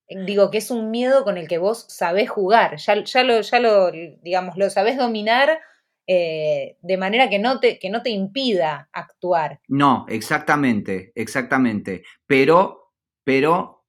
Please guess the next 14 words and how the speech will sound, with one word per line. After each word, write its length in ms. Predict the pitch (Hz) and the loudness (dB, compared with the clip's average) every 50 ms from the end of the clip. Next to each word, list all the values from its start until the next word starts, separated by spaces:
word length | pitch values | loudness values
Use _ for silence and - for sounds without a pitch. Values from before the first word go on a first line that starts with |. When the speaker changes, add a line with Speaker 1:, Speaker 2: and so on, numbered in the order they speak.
| _ _ - | _ _ -4
Speaker 2:
es 140 | 127 127 | -4 -4
como 240 | 131 143 139 139 127 | -2 -2 -2 -2 -2
te 80 | 127 127 | 0 -2
decía, 560 | 120 117 120 - 107 104 98 92 - - _ - | -2 -2 -2 -4 -4 -2 -2 -4 -6 -8 _ -12
estoy 340 | 113 113 - - 131 120 - | -12 -12 -8 -4 -2 -2 -2
pulseando 640 | - 113 104 98 92 - 131 143 151 165 175 175 170 | -2 -4 -8 -8 -8 -4 -2 -2 -2 0 -2 -4 -4
con 140 | 175 165 170 | -4 -4 -4
ese 240 | 165 165 - 170 | -4 -4 -4 -4
miedo 680 | 170 175 170 170 165 160 160 165 175 185 202 202 - _ _ _ _ _ _ _ _ - | -2 -2 0 0 0 0 0 0 0 0 -2 -6 -10 _ _ _ _ _ _ _ _ -2
que 100 | - 120 | 0 2
un 140 | 123 120 | 2 2
poquito 720 | 120 120 113 107 - 156 175 170 170 156 147 151 143 - - | 0 -2 -4 -4 -2 -4 -4 -4 -2 -2 0 0 0 -2 -2
me 300 | 117 110 107 104 104 - | -6 -6 -4 -6 -8 -8
quebró, 760 | - 98 101 104 117 147 160 156 156 165 170 185 - _ | -8 -6 -4 -2 0 2 4 4 4 2 0 -4 -10 _